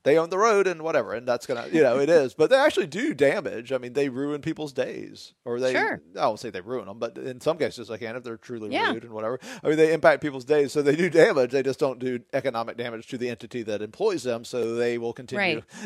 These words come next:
Speaker 2: Right.
Speaker 1: <laughs> to
Speaker 2: Well, and if they're
Speaker 1: not
Speaker 2: outwardly
Speaker 1: engage.
Speaker 2: hostile and if
Speaker 1: Right.
Speaker 2: they're not treating customers well, then they're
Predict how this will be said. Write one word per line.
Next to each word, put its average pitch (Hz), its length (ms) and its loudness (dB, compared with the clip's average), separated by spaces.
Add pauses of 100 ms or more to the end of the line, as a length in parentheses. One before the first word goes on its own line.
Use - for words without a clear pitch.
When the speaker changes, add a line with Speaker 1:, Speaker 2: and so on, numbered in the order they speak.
(180)
Speaker 2:
Right. - 300 0
Speaker 1:
<laughs> - 20 -
to 156 120 -4
Speaker 2:
Well, 302 180 4
and 269 140 2
if 269 120 2
they're 262 120 2
Speaker 1:
not - 60 2
Speaker 2:
outwardly 214 460 0
Speaker 1:
engage. 170 140 -12
Speaker 2:
hostile 180 580 -4
and 180 180 -4
if 175 80 -4
Speaker 1:
Right. - 60 -8
Speaker 2:
they're 185 140 -2
not 180 320 2 (140)
treating 180 400 -6
customers 185 460 -6
well, 156 140 -6
then 180 220 -2
they're 180 200 2